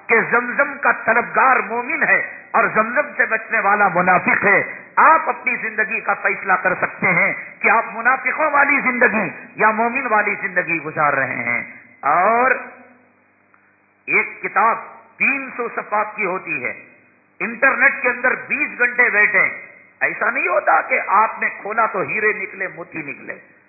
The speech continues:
آپ زمین کھودے، فوراً آپ کو پانی مل جائے،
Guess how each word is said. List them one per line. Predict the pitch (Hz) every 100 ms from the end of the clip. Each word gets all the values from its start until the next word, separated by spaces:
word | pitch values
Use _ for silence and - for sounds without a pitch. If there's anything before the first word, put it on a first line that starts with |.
| _ _ _
آپ | 147 233 190
زمین | 208 247 285
کھودے، | 240 277 302 349 302 - - -
فوراً | 208 285 311
آپ | 302 294
کو | 277
پانی | 269 262 254 254
مل | 240 226
جائے، | 220 202